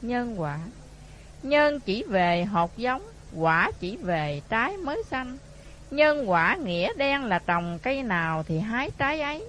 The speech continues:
Về đạo pháp, nhân quả có nghĩa bóng là làm lành thì phước trả lại, làm dữ thì quả đến chẳng sai. Lực báo ứng định, hễ có nhân thì có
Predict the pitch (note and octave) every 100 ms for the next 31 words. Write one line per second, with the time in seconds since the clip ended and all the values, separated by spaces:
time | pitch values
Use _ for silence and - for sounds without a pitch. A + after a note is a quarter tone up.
0 | - - - F3 F#3+ F#3+ F#3+ F#3+ F#3+ -
1 | D4 B4 - C4+ C4+ B3+ F3 D#3+ F#3+ G#4+
2 | E4+ E3 F3+ B3+ C4+ G#4 - - C4+ F#3
3 | F#3 F#3 F#3 F3+ F#3 F3+ F3+ F#3 F3+ -
4 | D4+ - - E3+ E3+ D#4+ E3+ D3+ E3 -
5 | - - - - F3+ G3+ G3+ G3 F#3 G3
6 | A#4+ C#4+ F3 E3+ D#3 E3 D#3+ D#3 G#3 A#3
7 | D#4+ A#4 - - E4+ - B3+ B3 B3 -
8 | - - - - F#3+ G3+ - C4+ D#4+ A4
9 | D#4+ B4 C4+ D#3+ D3+ G#3 - - E3+ F3+
10 | A#3+ A4+ G4 C4+ C4+ C4 B3 - G3+ E3+
11 | D3+ C#3+ G3